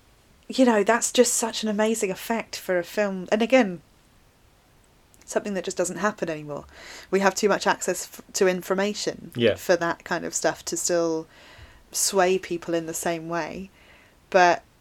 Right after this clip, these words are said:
Speaker 1: how amazing. I don't know, there's something about it that the, it's right at the edge of the dawn of proper cell phones being a thing.
Speaker 2: Yeah, well, this is,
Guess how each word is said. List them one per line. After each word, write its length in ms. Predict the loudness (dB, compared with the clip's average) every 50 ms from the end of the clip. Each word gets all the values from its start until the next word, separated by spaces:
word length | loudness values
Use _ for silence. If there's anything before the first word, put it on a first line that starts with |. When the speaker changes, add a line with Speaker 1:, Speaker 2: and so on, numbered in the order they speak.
| _ _ _ _ _ _ _ _ _ _ _ _ -4
Speaker 1:
how 320 | -2 -2 0 2 2 2
amazing. 760 | 2 2 2 2 2 0 0 2 0 0 0 -2 -8 -12 -14 -18 _ _ _ _ _ _ _ _ _ _ _ _ _ _ _ _ _
I 100 | 0 2
don't 120 | 4 6 8
know, 180 | 8 8 8
there's 140 | 8 6 2
something 300 | 2 0 0 -2 -2 -4
about 420 | 0 2 4 4 4 2 0 0
it 120 | -2 0 0
that 220 | 0 -2 -2 _ _
the, 200 | 2 2 2 2 -2 _ -18 -16 -16 -16 2 4
it's 200 | 4 4 4 0
right 480 | -6 -4 4 4 6 6 6 4 2 0 -2
at 160 | -4 -4 -4 -4
the 160 | -8 -10 -10 -14 _ 2
edge 400 | 6 8 8 8 8 4 2 0
of 160 | 0 0 0
the 80 | -2 -2
dawn 500 | -2 2 4 4 6 6 4 4 2 0
of 300 | 0 0 -2 -2 -6 -14
proper 440 | 0 2 2 2 4 4 4 4 4
cell 320 | 4 0 0 0 0 0
phones 400 | -2 -2 -4 -2 -2 -4 -6 -10
being 360 | -4 -2 0 0 0 0 -2
a 80 | -4 -8
thing. 400 | -2 0 0 0 0 -2 -10 -12 -14 -20 -20 -20 -20 -18 -18 -20 -20 -8 2
Speaker 2:
Yeah, 160 | 6 6 8
well, 160 | 8 8 6
this 180 | 4 4 0 -4
is, 400 | -10 -10 -10 -10 -6 -6 -6